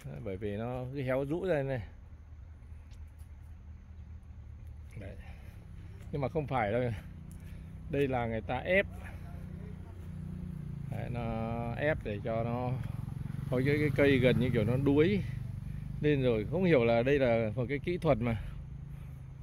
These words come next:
Xong bắt đầu khi cái cây, cây bắt đầu nó nó mức độ là nó thiếu nước, nó, nó héo,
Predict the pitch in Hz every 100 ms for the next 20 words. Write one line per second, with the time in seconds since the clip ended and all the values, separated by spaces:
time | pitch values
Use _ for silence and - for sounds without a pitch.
0 | - - - - 135 131 135 123 117 110
1 | 101 101 95 - - - 139 127 139 139
2 | 139 127 131 127 127 131 110 127 135 -
3 | - - - - - - - 127 139 151
4 | 127 107 110 101 104 117 123 120 117 120
5 | 120 120 - 135 143 165 185 - - -
6 | - 139 135 127 127 123 - - - -
7 | - - - - - - - - - -
8 | 131 127 113 123 127 165 170 170